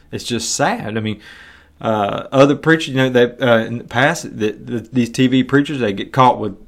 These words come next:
prostitutes, even though they're married and got this big ministry going on. And it, it, I mean, it, here's my point. It doesn't take much. Sin, it, it, it, it can, it can happen to anybody. We all sin. Romans three twenty-three,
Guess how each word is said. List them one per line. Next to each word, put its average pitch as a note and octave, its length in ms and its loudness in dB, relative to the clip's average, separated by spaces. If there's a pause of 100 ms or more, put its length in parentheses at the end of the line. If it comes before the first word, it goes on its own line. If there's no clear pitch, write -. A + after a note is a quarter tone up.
(100)
prostitutes, C#3 920 -2 (340)
even A#2+ 160 -2
though C3+ 80 0
they're A2 160 -2
married C3 460 0
and A2+ 80 -6
got A2+ 160 -2
this A#2+ 100 -8
big B2 240 0
ministry C3 420 -2
going B2+ 320 -2
on. C#3 260 0
And A2 220 -10
it, B2 200 -10
it, B2+ 200 -12
I B2 40 -10
mean, A#2 180 -6 (460)
it, D#3+ 260 0 (260)
here's F#3 240 6
my D3 200 2
point. G#2 420 -4 (760)
It B2+ 100 0
doesn't D3 360 6
take A#2 240 -2
much. - 460 -8 (880)
Sin, E3 720 2 (400)
it, - 240 -8
it, D3+ 180 -4
it, D3 420 -4
it C#3 140 -4
can, A#2+ 320 -2
it C3+ 220 -2
can C3 100 2
happen C3 320 0
to B2 180 -8
anybody. G2+ 540 -2
We C3+ 180 6
all C#3 300 6
sin. G#2 380 -6
Romans C#3 340 4
three C#3+ 260 2
twenty-three, B2+ 540 -4